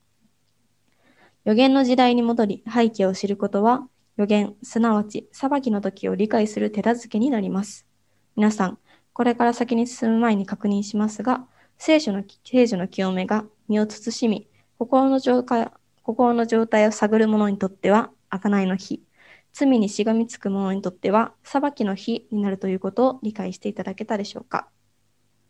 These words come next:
さて、聖書の清めについて理解したところで、次は天の裁きの日がいつ起こるのかという時間的要素を学ぶことにしましょ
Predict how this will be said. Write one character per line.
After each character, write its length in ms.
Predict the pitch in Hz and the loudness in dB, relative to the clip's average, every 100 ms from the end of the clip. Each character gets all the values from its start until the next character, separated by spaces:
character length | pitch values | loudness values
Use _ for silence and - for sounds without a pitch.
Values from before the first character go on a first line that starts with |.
| _ _ _ _ _ _ _ _ - _ | _ _ _ _ _ _ _ _ -20 _
さ 120 | - | -4
て、 300 | 269 220 - _ | 2 0 0 _
聖 200 | - 294 | 0 2
書 80 | 262 | 2
の 140 | 208 | -2
清 180 | 202 202 | -2 -2
め 100 | 196 | 0
に 140 | 190 | -2
つ 100 | 185 175 | -4 -8
い 60 | |
て 140 | - 175 | -4 -4
理 100 | 185 | -2
解 200 | 175 180 | -2 -4
し 40 | |
た 120 | - | -6
と 100 | 196 | -6
こ 100 | 185 | -2
ろ 120 | 185 | 0
で、 260 | 190 214 214 _ _ | 2 0 -4 _ _
次 240 | - 226 214 | -4 0 4
は 260 | 226 - _ _ _ | 2 2 _ _ _
天 220 | 302 262 | 2 2
の 80 | 202 | 0
裁 180 | - 269 262 | 0 0 0
き 80 | 233 | 0
の 100 | 185 | -2
日 140 | 196 | -4
が 200 | 185 - _ | -4 -6 _
い 100 | 254 | -6
つ 160 | 254 226 | -4 -4
起 100 | 208 | 0
こ 120 | 202 | 0
る 80 | 185 | 0
の 120 | 185 | -4
か 200 | - - _ _ _ _ _ _ _ - | -10 -12 _ _ _ _ _ _ _ 0
と 100 | 233 | 2
い 180 | 220 | 4
う 120 | 220 214 - | 2 -2 -14
時 180 | - 196 | -4 -2
間 240 | 262 262 | 0 0
的 240 | 262 262 247 | -2 2 4
要 140 | 262 | 4
素 180 | 262 226 | 4 0
を 60 | |
学 260 | 262 214 202 | 2 0 -2
ぶ 60 | 202 | -4
こ 100 | 202 | -6
と 120 | 196 | -4
に 120 | 233 | -4
し 120 | 247 | -2
ま 140 | 208 202 | -2 0
し 120 | - | 0
ょ 180 | 185 | -2